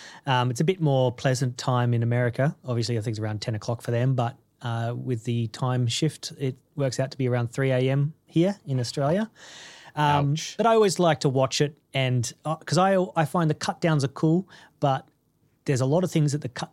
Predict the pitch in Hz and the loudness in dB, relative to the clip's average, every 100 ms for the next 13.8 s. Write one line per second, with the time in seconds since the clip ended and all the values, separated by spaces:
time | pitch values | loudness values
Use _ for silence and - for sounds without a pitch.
0 | _ 127 120 131 131 127 120 - 131 123 | _ -6 -2 -2 0 2 0 -2 -4 -4
1 | - 143 139 123 110 127 120 131 127 - | -4 -2 -2 -2 0 2 2 2 -2 -2
2 | 120 123 127 120 107 113 104 110 113 120 | -2 0 -2 -4 -4 -4 -2 -4 -4 -8
3 | 113 104 107 - - 107 110 117 113 165 | -6 -6 -6 -8 -4 -2 0 0 2 2
4 | 147 139 139 143 135 127 139 - 196 - | 2 2 2 2 0 0 -2 -2 -2 -2
5 | - - - - 135 160 139 135 120 147 | -6 -16 -12 -2 0 2 2 2 0 -4
6 | 147 139 170 - 120 156 135 127 147 127 | 0 0 0 0 0 2 2 0 0 -2
7 | - 131 120 123 131 131 127 123 123 151 | -2 -2 0 2 2 2 0 2 2 2
8 | 160 175 180 139 - 120 170 180 202 208 | 2 2 0 -2 -2 0 2 2 2 -2
9 | - - - - 123 117 120 120 135 143 | -8 -18 -20 -4 -2 0 0 -2 -2 -2
10 | 120 123 117 147 - 160 143 127 123 120 | 0 0 0 -2 0 2 2 2 0 2
11 | 135 127 120 113 113 127 131 120 117 120 | 2 2 2 0 0 -2 -2 -2 0 0
12 | 117 - - - - - - 139 - _ | -2 -8 -14 -18 -20 -10 -4 -4 -6 _
13 | 131 117 214 - 127 101 135 | -6 0 2 2 -2 0 -2